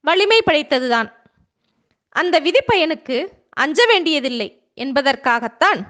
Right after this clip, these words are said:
அந்த விதியையும் மதியால் வெல்லலாம் என்று நமது பெரியோர்கள் கூறுகின்றனர். அதாவது,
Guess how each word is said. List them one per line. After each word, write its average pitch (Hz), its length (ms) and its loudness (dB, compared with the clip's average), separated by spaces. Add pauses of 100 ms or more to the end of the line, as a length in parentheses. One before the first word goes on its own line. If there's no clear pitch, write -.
(600)
அந்த 330 360 -2
விதியையும் 370 640 2
மதியால் 311 420 0
வெல்லலாம் 254 520 -4 (420)
என்று 294 580 -8 (1200)
நமது 330 360 -2
பெரியோர்கள் 370 600 2
கூறுகின்றனர். 254 640 -4 (920)
அதாவது, 339 680 0